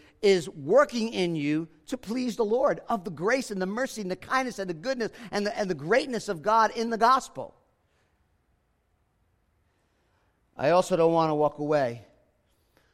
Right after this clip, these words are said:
from bearing fruit, or, excuse me, walking and pleasing God. We'll get to bearing fruit in a minute. Walking and pleasing God as if you have to please him in order to be loved, in order to be accepted,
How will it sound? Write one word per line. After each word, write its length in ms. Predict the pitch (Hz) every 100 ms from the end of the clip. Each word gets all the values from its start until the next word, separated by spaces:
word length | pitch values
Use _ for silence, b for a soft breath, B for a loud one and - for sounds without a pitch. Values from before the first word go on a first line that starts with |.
| _
from 160 | 131
bearing 440 | 101 151 170 208 202
fruit, 460 | - 170 131 - - b b b b b
or, 120 | 139 147
excuse 380 | 160 - 180 151
me, 160 | 139 - B B
walking 500 | 131 170 185 196 190
and 140 | 143
pleasing 480 | - 151 180 170 185
God. 240 | 170 123 120
We'll 60 |
get 120 | 127
to 60 | 127
bearing 240 | 127 131
fruit 140 | 123 147
in 60 |
a 40 | 131
minute. 180 | 117 117
Walking 320 | 143 - 156
and 80 | 123
pleasing 280 | 147 135
God 220 | 135 123 B B _
as 300 | 151 180 151
if 200 | 175 131 - - - _ b b b
you 240 | 120 175 214
have 240 | 190 170
to 100 | 143
please 400 | - 180 185 170
him 300 | 127 110 92 - _ _ _ _ _ _ _ _ _ -
in 120 | 143
order 180 | 147 143
to 100 | 135
be 100 | 135
loved, 360 | 131 107 90 - - _ _ _ _ _ _ _ _ _ _
in 120 | 143
order 160 | 147 143
to 80 | 143
be 100 | 143
accepted, 540 | 135 - 131 - 107